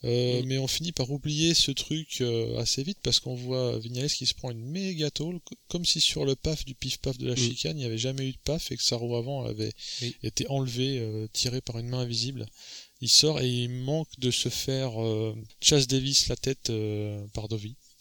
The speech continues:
Speaker 1: Hein, littéralement, euh, on voit Dovi
Speaker 2: Mm.
Speaker 1: qui fait
Speaker 2: Ouais.
Speaker 1: un écart, euh, réflexe. Et donc, c'est
Speaker 2: Mm.
Speaker 1: d'ailleurs en interview post-course, la seule chose qu'il trouve à redire avant même, euh,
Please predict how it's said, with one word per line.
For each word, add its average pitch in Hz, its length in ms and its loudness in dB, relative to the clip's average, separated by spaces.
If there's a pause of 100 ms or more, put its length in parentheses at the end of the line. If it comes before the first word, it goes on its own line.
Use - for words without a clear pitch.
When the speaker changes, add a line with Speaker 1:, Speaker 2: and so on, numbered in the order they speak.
Speaker 1:
Hein, 104 340 -6
littéralement, 110 680 -4
euh, 104 220 -4
on 107 100 -6
voit 113 100 0
Dovi 123 300 0
Speaker 2:
Mm. - 20 -2
Speaker 1:
qui 107 400 -6
fait 127 180 -6
Speaker 2:
Ouais. 113 100 0
Speaker 1:
un 113 100 -4
écart, 113 400 -4
euh, 101 240 -6
réflexe. - 560 -2 (200)
Et 107 460 -6 (240)
donc, 120 220 -6
c'est - 160 0
Speaker 2:
Mm. 143 100 4
Speaker 1:
d'ailleurs 127 320 2
en 120 240 -6
interview 123 460 -2 (100)
post-course, - 800 -2
la 117 220 2
seule - 180 0
chose 139 220 -4
qu'il 127 100 -4
trouve 127 240 -4
à 127 60 0
redire 120 260 -2
avant 120 300 0
même, 139 260 -2
euh, 113 160 -6